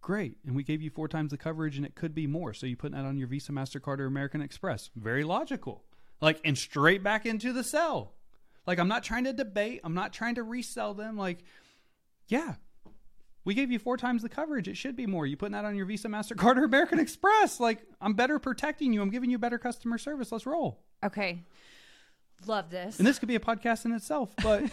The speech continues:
Speaker 2: <laughs>
Speaker 1: I, but it is something important that I just wanted to drop a little nugget. Like, the close is logical. Take emotion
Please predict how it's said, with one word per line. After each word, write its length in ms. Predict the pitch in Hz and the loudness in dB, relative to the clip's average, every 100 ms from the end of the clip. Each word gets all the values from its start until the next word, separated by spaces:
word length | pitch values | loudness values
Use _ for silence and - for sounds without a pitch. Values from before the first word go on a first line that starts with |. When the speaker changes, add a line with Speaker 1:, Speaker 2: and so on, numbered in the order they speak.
| - 302 - 311 | -2 -4 -4 -8
Speaker 2:
<laughs> 460 | - - - - - | -10 -14 -20 -6 -4
Speaker 1:
I, 60 | |
but 160 | 175 196 | 0 2
it 140 | 202 190 | 2 2
is 280 | 208 196 | 2 0
something 420 | - 214 202 185 160 | 0 -2 0 0 2
important 440 | 135 - 185 160 | 0 -2 -2 0
that 80 | 135 | 2
I 60 | 131 | 2
just 180 | 135 | 2
wanted 240 | 147 143 123 | 0 0 -2
to 80 | 110 | -2
drop 280 | 131 127 | 0 0
a 40 | 123 | 0
little 240 | 120 113 | -2 -2
nugget. 460 | 107 196 196 131 120 | 2 2 2 0 -2
Like, 320 | 120 117 - _ | -6 -6 -8 _
the 120 | 139 135 | -6 -6
close 680 | - 156 156 185 190 180 | -4 2 4 6 4 4
is 220 | 156 123 - | 0 -4 -6
logical. 800 | 127 131 143 147 117 113 - - | -6 0 2 2 0 -6 -12 -12
Take 360 | - 151 196 202 | -4 0 0 -2
emotion 640 | 214 202 170 160 175 165 | -8 -2 -2 -2 -8 -12